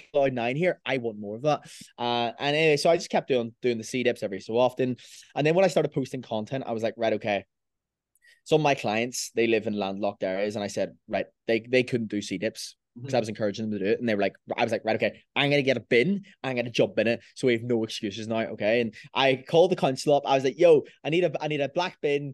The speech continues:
Speaker 1: I need it asap. Let's get it done." And they were like, "Right, okay, they're forty-five pound." And I was like, "What about a blue bin?" And I said, I said the bin got stolen. And they were like,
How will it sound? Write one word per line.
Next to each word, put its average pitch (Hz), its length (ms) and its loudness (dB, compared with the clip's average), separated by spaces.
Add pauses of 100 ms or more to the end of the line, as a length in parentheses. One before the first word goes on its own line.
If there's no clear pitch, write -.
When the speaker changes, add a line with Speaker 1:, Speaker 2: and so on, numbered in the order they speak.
(260)
Speaker 1:
I 127 80 -6
need 127 160 2
it 117 240 -2
asap. 160 600 4
Let's 160 220 0
get 147 180 2
it 143 140 -2
done." 143 440 0
And 139 160 -8
they 135 100 0
were 131 120 0
like, 127 240 -2
"Right, 127 160 -2
okay, 120 260 0
they're 120 140 -2
forty-five 120 560 -4
pound." 127 400 -4
And 127 80 -4
I 123 80 2
was 117 120 -2
like, 110 200 0 (600)
"What 139 100 -2
about 143 120 -2
a 107 40 -4
blue 95 220 -2
bin?" 113 300 -2
And 107 320 -6 (300)
I 113 180 0
said, 139 220 4
I 143 100 4
said 143 160 0
the 120 80 -8
bin 110 180 -2
got 110 140 -4
stolen. 117 440 -2
And 117 120 -10
they 110 60 -4
were 104 80 -4
like, 101 200 -4